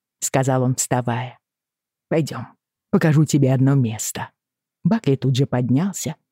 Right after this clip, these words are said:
и пошёл за Роджером в прачечную. Бриана услышала его удивлённый возглас,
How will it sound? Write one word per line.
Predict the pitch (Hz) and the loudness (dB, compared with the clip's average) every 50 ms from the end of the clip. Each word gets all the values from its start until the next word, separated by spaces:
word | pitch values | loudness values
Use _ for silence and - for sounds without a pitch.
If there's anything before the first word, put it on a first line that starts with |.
| _ _ - | _ _ -4
и | - | 0
пошёл | - 220 208 - 247 254 | 0 0 0 2 2 4
за | 233 214 220 208 | 4 4 4 4
Роджером | 190 190 185 165 180 175 180 180 | 4 4 4 4 4 4 4 4
в | - - | 2 0
прачечную. | - 127 120 120 127 - - - 120 - - - 127 120 123 120 127 - _ _ _ _ _ - | -2 0 0 0 -2 -2 -4 -6 -4 -4 -2 -2 -2 -2 -2 -4 -8 -12 _ _ _ _ _ 0
Бриана | 160 151 170 147 139 139 139 147 | 2 4 4 4 4 4 4 4
услышала | 143 - - 151 147 - 156 139 | 2 2 2 2 2 2 2 4
его | 143 147 143 139 131 139 135 | 4 4 4 4 4 4 4
удивлённый | 143 135 143 139 135 135 131 131 123 120 123 | 4 4 4 4 4 6 4 4 4 4 2
возглас, | 120 127 131 143 156 - - 143 143 139 - - | 2 2 2 2 0 -2 -2 -2 -2 -2 -4 -10